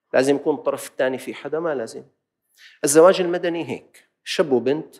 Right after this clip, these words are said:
بينزلوا لعند الموظف بيقولوا له: "نحن بدنا نتزوج".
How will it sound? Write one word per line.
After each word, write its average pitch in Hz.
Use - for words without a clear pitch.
بينزلوا 135
لعند 113
الموظف 127
بيقولوا 147
له: 113
"نحن 127
بدنا 123
نتزوج". 101